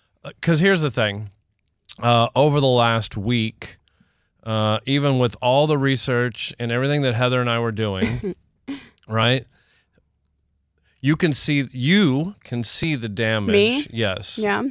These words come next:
Speaker 1: that social media does and how it draws you in like a drug.
Speaker 2: Yeah.
Speaker 1: Did all of this research and the truth about social media deter you over the last week?
Speaker 2: Nope.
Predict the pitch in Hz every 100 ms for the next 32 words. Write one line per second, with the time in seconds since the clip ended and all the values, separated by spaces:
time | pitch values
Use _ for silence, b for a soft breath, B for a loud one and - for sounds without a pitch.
0 | 104 117 107 - - 123 107 120 117 110
1 | 107 87 104 98 98 104 - 117 110 110
2 | 117 117 110 113 110 - 98 113 110 113
3 | 104 107 107 110 107 101 95 95 95 110
4 | 98 95 98 107 - 240 190 185 _ _
5 | _ _ _ _ _ _ _ _ _ -
6 | 107 131 139 143 143 - _ 113 123 139
7 | 131 131 - 127 123 127 117 - 123 120
8 | 110 - - 143 131 127 113 - 123 110
9 | 117 113 110 101 90 117 - - 139 139
10 | 135 120 117 107 110 104 104 104 104 101
11 | - 98 107 - 233 226